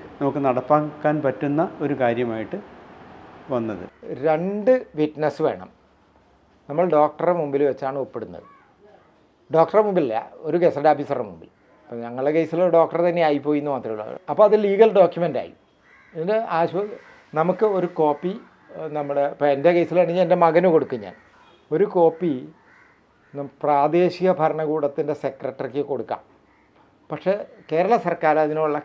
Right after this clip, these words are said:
Speaker 2: കൃത്യമായ ക്രമീകരണങ്ങൾ, അതിനുവേണ്ടിയുള്ള ഒരു, ഒരു തരം ഒഫീഷ്യലായ,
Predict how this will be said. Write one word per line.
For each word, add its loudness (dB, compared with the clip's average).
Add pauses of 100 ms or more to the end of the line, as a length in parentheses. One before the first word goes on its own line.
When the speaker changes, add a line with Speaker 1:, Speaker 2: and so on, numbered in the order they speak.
Speaker 2:
കൃത്യമായ -2 (120)
ക്രമീകരണങ്ങൾ, 4 (420)
അതിനുവേണ്ടിയുള്ള -2
ഒരു, -2
ഒരു -4
തരം -4 (760)
ഒഫീഷ്യലായ, 4